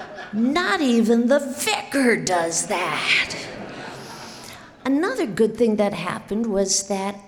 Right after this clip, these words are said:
I got my purse back with everything in it, thanks to a nice lady who found it hanging on a hook in a restroom in a Chevron station in Rock Springs, Wyoming.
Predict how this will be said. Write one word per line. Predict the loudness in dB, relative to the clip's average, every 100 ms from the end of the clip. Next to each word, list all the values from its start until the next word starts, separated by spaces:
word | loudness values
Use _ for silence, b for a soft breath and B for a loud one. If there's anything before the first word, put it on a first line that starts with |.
| -14
I | -12 -10 -6 -6 -6
got | -8 -6
my | -6
purse | -6 -8 -4 -4
back | -6 -12 -12 -18 -20 -20 -20 _ B B B -20
with | -2 0 0 0
everything | -2 0 -2 -4 -4 -2
in | -2
it, | -2 -6 -8
thanks | -6 -6 -6 -6
to | -4
a |
nice | -4 -4 -4 -6
lady | -6 -6 -2
who | -4 -4
found | -4 -4 -4
it | -6 -6
hanging | -8 -4 -4
on | -2 -2
a | -4
hook | -4 -6 -6 -10
in | -8
a | -4
restroom | -2 -2 -2 -6 -6 -6 -6 -8
in | -6
a | -6
Chevron | -4 -6 -6 -10 -6
station | -6 -6 -8 -8 -10
in | -10 -8
Rock | -8 -8 -8
Springs, | -10 -10 -10 -8 -10
Wyoming. | -10 -10 -10 -10 -10 -10 -12